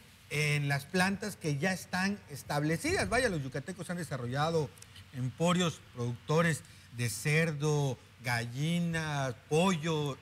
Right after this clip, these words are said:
y entonces ellos también, al ver este desarrollo, pues han decidido, pues, apostarle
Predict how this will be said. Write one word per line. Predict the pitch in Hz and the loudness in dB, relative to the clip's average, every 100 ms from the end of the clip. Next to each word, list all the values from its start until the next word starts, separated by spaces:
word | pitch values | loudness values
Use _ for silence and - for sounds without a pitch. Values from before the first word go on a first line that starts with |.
| - | -4
y | 147 | -2
entonces | 143 190 208 254 - - - - 160 | 0 0 2 2 0 -10 -20 -12 -2
ellos | 185 220 | 0 2
también, | - 147 143 180 214 | 0 -2 2 4 2
al | 139 131 | 0 0
ver | 165 214 | 2 2
este | 208 214 | 0 -2
desarrollo, | 196 180 202 214 | 0 -2 -2 -2
pues | 135 - - | -6 -10 -4
han | 175 208 | 0 2
decidido, | 170 - 143 170 214 196 - - - - | 0 0 -2 2 2 2 -6 -20 -14 -4
pues, | 135 - - - - | -2 -4 -14 -20 -6
apostarle | 131 - 147 - 240 233 214 | -6 -4 -2 4 4 4 2